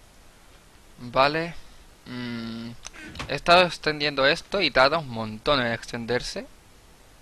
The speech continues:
Quiero que se extienda todo esto y hacer una superficie... Eh,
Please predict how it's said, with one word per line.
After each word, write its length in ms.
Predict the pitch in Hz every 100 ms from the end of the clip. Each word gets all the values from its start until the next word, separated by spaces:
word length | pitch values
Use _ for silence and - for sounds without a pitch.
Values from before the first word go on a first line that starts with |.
| - - - - - - -
Quiero 300 | - 131 143
que 100 | 143
se 100 | 147
extienda 340 | 143 - 143 143
todo 220 | 135 135
esto 400 | 160 - - 156
y 320 | 135 123 120 - - - -
hacer 400 | 120 - 135 135
una 220 | 135 135
superficie... 1160 | - 139 127 120 - 131 139 139 131 123 113 110 - - - - - - -
Eh, 720 | 117 123 120 117 113 110 110